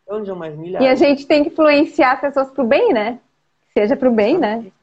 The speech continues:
Speaker 1: Justamente. Então, assim, você só vai saber isso quando você começar a fazer. Se você não começar a fazer, você vai deixar de influenciar pro bem, é, milhares de pessoas. E,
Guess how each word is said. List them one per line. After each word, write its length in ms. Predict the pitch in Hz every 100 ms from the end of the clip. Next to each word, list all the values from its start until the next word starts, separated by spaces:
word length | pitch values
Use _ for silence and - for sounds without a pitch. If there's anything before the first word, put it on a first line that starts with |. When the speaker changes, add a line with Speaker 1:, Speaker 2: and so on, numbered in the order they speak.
| _ _ _ _ _ _ 123
Speaker 1:
Justamente. 720 | 123 - 165 185 165 147 127
Então, 240 | - 139
assim, 380 | 175 - 180 131
você 140 | - 139
só 160 | 151
vai 160 | 147 185
saber 460 | - 226 165 180
isso 420 | 175 160 233 - -
quando 220 | 170 170
você 220 | 180 190
começar 460 | 185 196 226 - 196
a 40 |
fazer. 560 | 202 233 208 165 165 _ _ _ _ _ _ _ _ _
Se 160 | -
você 240 | 139 147 165
não 120 | 185
começar 400 | 190 180 180 180
a 40 |
fazer, 680 | 180 180 151 165 202 180 - _ _ -
você 100 | 143
vai 160 | 165
deixar 460 | 170 180 - 170 180
de 140 | 175
influenciar 1160 | 185 185 175 175 175 - 156 151 165 180 180 _ -
pro 140 | 165
bem, 520 | 156 143 165 185 180 _ _ -
é, 280 | 135 143 123 _ _ _
milhares 540 | 139 156 143 151 160
de 80 | 147
pessoas. 640 | 147 139 - 127 123 110
E, 420 | 127 120 113 107